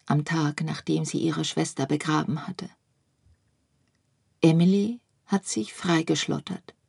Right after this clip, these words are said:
Eine Seele kann das. Ob sie nun hingeht, sich zu ihm gesellt, für alle Ewigkeit auf der Veranda sitzt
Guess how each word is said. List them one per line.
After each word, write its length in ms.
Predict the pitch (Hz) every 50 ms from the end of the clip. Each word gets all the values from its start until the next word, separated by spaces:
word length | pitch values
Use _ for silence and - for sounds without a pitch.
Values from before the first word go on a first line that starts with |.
| _ _ _ _ _ _ _ _ _ _ _ _ _ _ _ _ _ _ _ _ _ _ _ _ _ _ _ _ _ _ _ _ _ _ _ - - - _ _ _
Eine 180 | - 196 190 190
Seele 300 | 180 - 190 190 208 202
kann 260 | - - 214 202 196
das. 320 | 180 160 170 - - - _ _ _ _ _ _ _ _ _ _ _ _ _ _ _ _ _ _ _ - _
Ob 140 | - 190 -
sie 120 | - 208 208
nun 180 | 202 208 208
hingeht, 800 | 196 190 214 220 240 254 226 190 170 165 156 151 151 _ - _ _ _ _ _ _ _
sich 400 | - - 208 202 - - - _ _ _
zu 340 | - - - 220 226 - - -
ihm 480 | 190 190 202 226 240 226 196 180 170
gesellt, 520 | 170 175 170 170 - 170 170 165 165 175 -
für 200 | - 175 - -
alle 160 | 185 196 -
Ewigkeit 680 | - 208 208 208 202 180 - - - 165 - - - -
auf 120 | 175 -
der 120 | - 170
Veranda 440 | 165 165 160 165 185 208 226 226 185
sitzt 400 | 175 165 165 - - - _ -